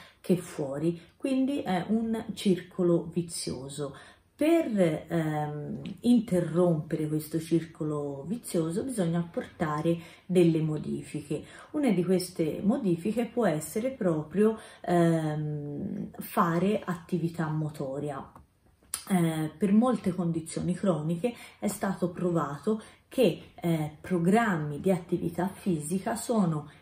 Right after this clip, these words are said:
efficaci nell'interrompere questo circolo vizioso, perché avendo una, uno stile di vita un pochino più attivo,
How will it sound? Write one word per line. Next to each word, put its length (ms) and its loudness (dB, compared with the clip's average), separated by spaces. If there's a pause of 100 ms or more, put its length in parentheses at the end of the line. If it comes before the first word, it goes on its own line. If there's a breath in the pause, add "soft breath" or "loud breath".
efficaci 840 0
nell'interrompere 1000 2
questo 320 -2
circolo 500 -4
vizioso, 720 -8 (300 loud breath)
perché 540 2
avendo 760 0 (260 loud breath)
una, 580 4
uno 220 6
stile 440 0
di 120 0
vita 340 -2
un 240 -4
pochino 480 2
più 180 -4
attivo, 720 -4